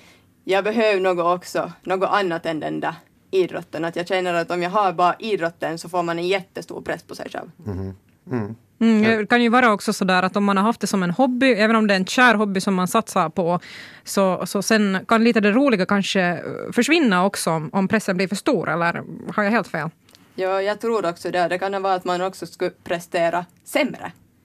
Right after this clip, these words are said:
Speaker 1: om man skulle ha för mycket press på sig själv. Så att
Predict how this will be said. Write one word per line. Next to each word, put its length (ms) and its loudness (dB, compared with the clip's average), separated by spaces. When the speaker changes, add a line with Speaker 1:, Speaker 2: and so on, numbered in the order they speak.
Speaker 1:
om 160 -6
man 120 -2
skulle 180 -6
ha 140 2
för 100 -12
mycket 280 -6
press 200 -2
på 120 -12
sig 140 -6
själv. 220 -8
Så 120 -2
att 160 -4